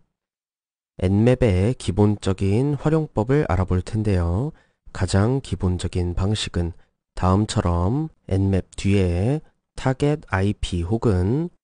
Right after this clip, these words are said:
도메인을 넣어서 스캔을 하는 방법이 됩니다. 이렇게 실행할 경우 엔맵은 현재 사용자의 권한에 따라서 디폴트 옵션으로 진행을 하게 됩니다. 약 천 개 정도의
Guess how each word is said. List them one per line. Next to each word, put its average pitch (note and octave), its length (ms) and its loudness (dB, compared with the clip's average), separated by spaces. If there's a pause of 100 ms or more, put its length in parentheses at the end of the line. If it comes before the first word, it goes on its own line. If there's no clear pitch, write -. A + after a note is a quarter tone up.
(200)
도메인을 A2 840 2
넣어서 F#2 720 0
스캔을 D3 520 0
하는 D3 360 -2
방법이 F2+ 360 -2
됩니다. F#2 460 -4 (500)
이렇게 G2+ 720 0
실행할 D3+ 420 0
경우 F#2+ 520 0
엔맵은 G2 920 0
현재 D3+ 640 0
사용자의 C#3+ 800 0
권한에 F2+ 420 0
따라서 A#2+ 640 -4
디폴트 G#2 640 -2
옵션으로 G2+ 920 0
진행을 F#2+ 580 2
하게 C3+ 220 -4
됩니다. F#2+ 460 -4 (520)
약 F#2 220 0 (160)
천 D#3+ 280 0
개 E3+ 120 2
정도의 A2 920 0